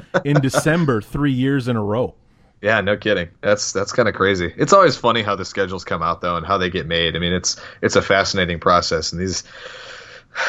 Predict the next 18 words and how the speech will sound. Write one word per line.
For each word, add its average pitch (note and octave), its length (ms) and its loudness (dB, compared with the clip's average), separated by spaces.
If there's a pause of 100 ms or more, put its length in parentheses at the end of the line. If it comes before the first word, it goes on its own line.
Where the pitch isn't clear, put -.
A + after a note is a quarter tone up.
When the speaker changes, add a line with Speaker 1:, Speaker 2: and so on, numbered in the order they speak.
(220)
Speaker 1:
they, A#2 160 6
they A2+ 200 4
have A#2 380 4
so - 280 2
many A#2+ 380 4
different G#2+ 360 0
inputs G#2+ 440 -2
and, F#2+ 160 -4
and F#2 360 -4
requests G2 460 2
that F2 120 -6
they F#2 80 2
have F2+ 180 4
to, D#2+ 360 -4
to G2 80 0
accommodate. F2 540 0
It's, - 300 -6
it's - 300 -4